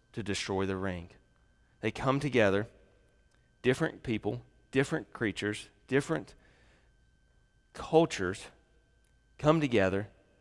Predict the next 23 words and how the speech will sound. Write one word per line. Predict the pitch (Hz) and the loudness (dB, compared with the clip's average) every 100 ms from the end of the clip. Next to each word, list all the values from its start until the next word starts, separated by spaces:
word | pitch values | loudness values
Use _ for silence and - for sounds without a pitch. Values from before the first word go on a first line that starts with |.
| _ | _
with | 117 110 | -6 -2
one | 127 131 | 2 2
common | 123 117 110 | 2 2 2
purpose. | 107 117 95 85 - - _ _ _ _ _ _ _ _ _ _ _ _ _ _ _ _ _ _ _ _ _ _ _ _ _ - - _ _ - | 0 0 0 -4 -10 -14 _ _ _ _ _ _ _ _ _ _ _ _ _ _ _ _ _ _ _ _ _ _ _ _ _ -20 -20 _ _ -4
They | 139 | -2
knew | 104 110 139 | 0 4 6
what | 156 | 4
needed | 139 135 120 | 0 -2 -2
to | |
be | 104 90 | -4 -4
done. | 92 90 - - _ _ _ - - | -6 -8 -10 -16 _ _ _ -20 -2
They | 120 | 0
knew | 110 107 123 143 151 147 | 2 0 2 6 6 4
that | 143 | 0
there | 117 117 | 2 4
was | 104 | 2
great | - 110 120 69 | -2 0 0 -2
risk | 104 98 - - - - | -2 -2 -4 -8 -16 -8
associated | 110 - 113 107 92 87 87 85 _ _ _ _ _ - | -6 0 0 0 -6 -6 -8 -10 _ _ _ _ _ -8
with | 104 | -6
coming | - 107 92 | -2 -2 -2
together. | 92 95 87 80 - _ _ _ _ _ _ _ _ _ _ _ _ _ | -4 -4 -4 -6 -12 _ _ _ _ _ _ _ _ _ _ _ _ _
They | 101 110 101 | 0 0 0